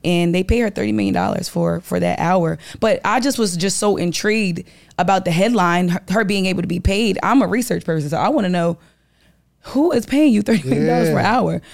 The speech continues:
Speaker 1: So yeah, we had to pull that contact.
Speaker 2: Goodness gracious.
Speaker 1: So just things like that. So in a sense, so when it, I only say that to say because of what you asked on, you know, being able to scale on something like that on a larger scale.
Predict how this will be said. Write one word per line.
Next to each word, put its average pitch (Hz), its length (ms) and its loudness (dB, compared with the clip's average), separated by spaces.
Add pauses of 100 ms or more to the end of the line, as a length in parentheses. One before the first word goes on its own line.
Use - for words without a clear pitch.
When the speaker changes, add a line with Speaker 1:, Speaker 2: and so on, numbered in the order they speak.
(160)
Speaker 1:
So 202 120 -2
yeah, 202 140 2
we 233 100 4
had 320 100 2
to 180 60 -2
pull 214 140 0
that - 160 0
contact. - 540 -6 (160)
Speaker 2:
Goodness 170 420 -4
gracious. 131 420 -6
Speaker 1:
So 269 140 2
just 339 180 0
things 330 240 4
like 247 220 0
that. 220 180 2
So 220 200 2 (240)
in 269 160 4
a 262 60 2
sense, 269 280 -2
so 247 120 2
when 220 280 0
it, - 320 -2
I 240 140 0
only 262 180 2
say 233 200 0
that 233 140 0
to 202 60 -6
say 214 180 0
because 190 260 0
of 175 100 0
what 190 160 -4
you 190 100 0
asked 185 340 -2
on, 175 280 0 (180)
you 196 100 -2
know, 180 120 0
being 190 320 0
able 180 280 0
to 170 240 -2
scale 190 540 -2
on 175 160 -2
something 175 240 -2
like 175 200 -4
that 175 120 -2
on 165 140 -4
a 160 80 0
larger 170 260 -2
scale. 180 380 -2